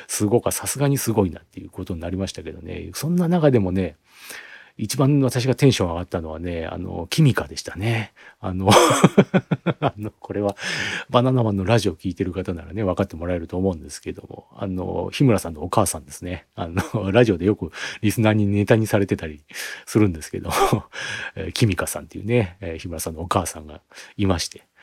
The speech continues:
「あー、キミカだ！」と思ってね。<laughs> テンション上がっちゃいましたね。ってことは隣にいるのは剛かなみたいなね。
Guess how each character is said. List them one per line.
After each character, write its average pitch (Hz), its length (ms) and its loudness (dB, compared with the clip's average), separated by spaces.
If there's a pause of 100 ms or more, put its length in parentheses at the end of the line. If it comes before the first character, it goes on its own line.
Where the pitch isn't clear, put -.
(120)
「あ - 200 8
ー、 - 20 0
キ - 120 0
ミ - 80 2
カ - 160 4
だ！」 139 180 0
と - 80 -4
思 87 100 -6
っ 85 40 -14
て 82 140 -18
ね。 87 180 -10 (440)
<laughs> - 400 -2
テ - 160 0
ン - 20 2
シ - 80 0
ョ 110 40 6
ン 101 40 6
上 98 40 4
が 98 60 0
っ 98 40 -2
ち 110 120 -2
ゃ - 20 2
い - 20 0
ま 95 100 -2
し 92 60 -12
た 87 100 -8
ね。 82 60 -14 (240)
っ - 20 -10
て 226 100 2
こ 196 100 4
と 170 80 4
は 139 60 4
隣 170 300 4
に 165 60 4
い 175 40 6
る 175 80 4
の 151 80 2
は 135 60 2
剛 185 180 8
か 117 220 4
な 104 120 -4
み 98 80 -6
た 98 120 -10
い 92 40 -10
な 95 100 -16
ね。 101 160 -12